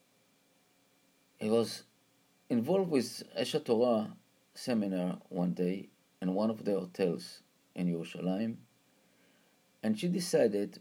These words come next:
basically, uh, I, every time she was doing something, you know, uh, for, um, to the klal, she wanted to, to,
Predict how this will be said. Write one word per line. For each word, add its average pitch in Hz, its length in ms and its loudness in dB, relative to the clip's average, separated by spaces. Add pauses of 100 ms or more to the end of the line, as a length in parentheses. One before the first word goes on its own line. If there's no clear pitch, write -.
basically, 113 720 0 (1000)
uh, 101 140 -2 (100)
I, 92 240 0
every 110 220 -2
time 123 200 -2
she 113 140 -2
was 98 220 0
doing 107 360 0
something, 87 400 0
you 92 60 2
know, 87 320 -2 (400)
uh, 90 140 4
for, 87 280 0
um, 95 220 -2 (160)
to 101 100 -4
the 92 120 -2
klal, 135 520 2
she - 160 -10
wanted 160 460 -6
to, 117 140 -2
to, 107 320 -2